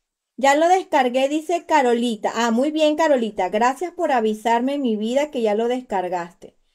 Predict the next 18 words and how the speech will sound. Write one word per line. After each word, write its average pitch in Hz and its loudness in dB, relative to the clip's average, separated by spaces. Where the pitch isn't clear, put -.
Chicas, 262 0
una 294 0
vez 339 2
que 349 -4
ustedes 294 2
ya 277 2
estén 277 -2
en 269 -4
mi 277 -6
página 254 -4
de 269 -4
Facebook, 233 -2
van 294 0
a 330 0
ver 320 4
aquí 320 -2
un 262 0
link. 196 0